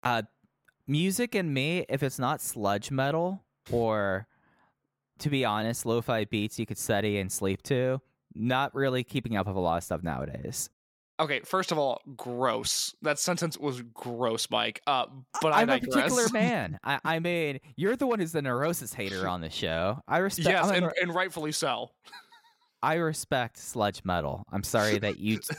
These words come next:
Speaker 2: <laughs>
Speaker 1: don't have the taste to
Speaker 2: There's
Speaker 1: like
Speaker 2: a lot
Speaker 1: it
Speaker 2: of
Speaker 1: either.
Speaker 2: people in wrestling media that have personal issues with Gabe Sapolsky.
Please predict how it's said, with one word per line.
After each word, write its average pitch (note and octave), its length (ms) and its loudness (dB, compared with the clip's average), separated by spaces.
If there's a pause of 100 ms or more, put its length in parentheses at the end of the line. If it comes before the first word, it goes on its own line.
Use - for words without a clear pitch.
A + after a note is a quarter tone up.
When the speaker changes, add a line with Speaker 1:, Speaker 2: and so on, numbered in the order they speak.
Speaker 2:
<laughs> - 160 -10
Speaker 1:
don't G#2 200 2
have G#2+ 160 0
the G2+ 80 -4
taste - 540 -2
to F2 240 2
Speaker 2:
There's E2+ 200 4
Speaker 1:
like D#2+ 40 4
Speaker 2:
a - 20 4
lot A3+ 240 2
Speaker 1:
it - 40 2
Speaker 2:
of D#2+ 120 2
Speaker 1:
either. D#3 100 4
Speaker 2:
people G#3 140 0
in G3+ 60 -2
wrestling F#3+ 360 -2
media F3+ 280 0
that E3 100 -2
have E3 220 -2
personal F#3 440 0
issues E3+ 380 -2
with D#3 100 -10
Gabe D#3+ 220 0
Sapolsky. D3 680 -2